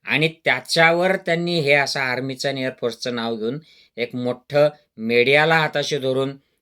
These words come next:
राजनीतिक प्रोपगंडा केला आणि त्याच्या नावाने "पाकिस्तान में घुस के मारा, पाकिस्तान में घुस के मारा" नावाने, शहीदांच्या नावाने वोट मागितले दोन हजार एकोणीसला. दोन हजार एकोणीसला लोकांनी वोट देखील दिले. कुठलीच गरज नव्हती नरेंद्र मोदींना पुन्हा निवडण्याचं, काहीच कारण नव्हतं.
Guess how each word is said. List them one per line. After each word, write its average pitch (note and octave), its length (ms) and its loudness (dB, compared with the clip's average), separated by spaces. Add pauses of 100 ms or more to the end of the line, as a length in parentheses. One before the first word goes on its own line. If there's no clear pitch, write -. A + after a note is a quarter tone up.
(100)
राजनीतिक B2+ 520 -2
प्रोपगंडा C3+ 500 0
केला B2+ 220 -2
आणि C3 200 -4
त्याच्या B2+ 260 -4
नावाने A#2+ 480 0 (380)
"पाकिस्तान C3 480 -4
में C3 120 -2
घुस A2+ 180 -4
के A#2 100 -6
मारा, A2 240 -2
पाकिस्तान C3 500 -2
में C3 120 -4
घुस A2+ 180 -6
के A#2+ 100 -8
मारा" A2 300 -4
नावाने, A2 400 -6 (280)
शहीदांच्या D3+ 640 2
नावाने B2+ 440 -2 (420)
वोट A#2 180 -8
मागितले A#2 360 -2
दोन A#2 160 2
हजार G#2+ 280 -4 (140)
एकोणीसला. A2 560 -6 (340)
दोन A2+ 140 -8
हजार A2+ 200 -2
एकोणीसला A#2 500 -4
लोकांनी A2+ 360 -4
वोट A2 240 4
देखील D#3 380 2
दिले. C#3 280 2 (380)
कुठलीच D#3+ 380 -2
गरज D3+ 320 4
नव्हती C#3+ 340 -2
नरेंद्र B2 300 -2
मोदींना A#2+ 360 -2
पुन्हा A#2 280 -4
निवडण्याचं, A#2+ 560 -2
काहीच D3 320 0
कारण B2+ 280 2
नव्हतं. A2+ 320 -4